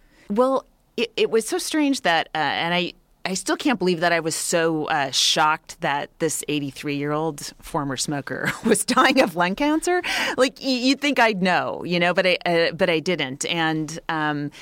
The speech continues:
so I, I guess, um, I was surprised at how, how surprised I was that I was losing my dad. You know, I'm a comic, so I kind of, you know, just go to jokes naturally. And I, that was just how I kind of processed it, I guess. When my dad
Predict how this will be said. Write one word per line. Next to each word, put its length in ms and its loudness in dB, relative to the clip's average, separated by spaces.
so 320 2
I, 120 -2
I 80 0
guess, 420 -2
um, 440 -2
I 100 0
was 120 0
surprised 460 0
at 100 -2
how, 380 -2
how 140 -4
surprised 500 -2
I 80 -6
was 380 -8
that 300 -4
I 100 -2
was 260 -8
losing 320 -4
my 140 -6
dad. 400 -4
You 200 0
know, 40 2
I'm 140 0
a 40 -4
comic, 420 -2
so 100 0
I 80 0
kind 260 -4
of, 140 -4
you 120 -2
know, 80 -4
just 400 -6
go 120 -2
to 140 -2
jokes 380 -4
naturally. 500 -4
And 80 -6
I, 160 -6
that 160 -4
was 80 -12
just 220 -6
how 160 -4
I 120 -4
kind 240 -8
of 140 -14
processed 540 -6
it, 100 -6
I 80 -6
guess. 400 -8
When 240 2
my 120 4
dad 280 2